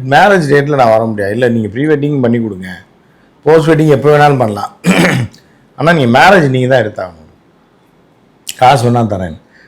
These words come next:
கடைசியில என்னன்னு பார்த்தா, எல்லாம் முடியலன்னொடனே கடைசியில எங்க, அவங்க அப்பாட்ட நம்பரை கொடுத்து போக சொல்லி, அவர் பேசியிருக்காரு, "பிரதர் எப்படி இருக்கீங்க?" நான் வந்து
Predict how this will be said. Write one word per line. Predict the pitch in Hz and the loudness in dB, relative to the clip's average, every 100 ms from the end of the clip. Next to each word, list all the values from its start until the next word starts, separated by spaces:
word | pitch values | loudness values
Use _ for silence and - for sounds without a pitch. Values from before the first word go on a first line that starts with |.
| _ 151 | _ -2
கடைசியில | 160 156 147 | 0 2 2
என்னன்னு | 139 143 131 | 4 2 2
பார்த்தா, | 127 127 170 156 131 120 117 104 95 - _ _ _ _ - | 0 2 2 4 4 2 0 -2 -8 -16 _ _ _ _ -6
எல்லாம் | 135 139 131 | 0 2 2
முடியலன்னொடனே | 135 131 127 117 110 123 139 117 110 | 0 2 2 0 -2 0 0 0 -2
கடைசியில | 113 117 123 131 | -4 -4 -2 -2
எங்க, | 113 107 104 | -2 -4 -8
அவங்க | 101 107 107 | -8 -6 -6
அப்பாட்ட | 104 147 127 113 | -2 0 0 -2
நம்பரை | 104 107 107 | -6 -6 -6
கொடுத்து | 98 101 92 | -8 -14 -16
போக | 92 | -18
சொல்லி, | 85 87 - _ _ _ _ _ _ | -18 -20 -20 _ _ _ _ _ _
அவர் | 131 135 | -2 0
பேசியிருக்காரு, | 127 135 123 113 110 | 0 -2 -2 -4 -4
"பிரதர் | 107 113 113 | -4 -4 -4
எப்படி | 104 107 | -4 -8
இருக்கீங்க?" | 101 101 98 107 107 | -8 -12 -10 -8 -8
நான் | 101 98 | -8 -12
வந்து | 95 95 | -14 -12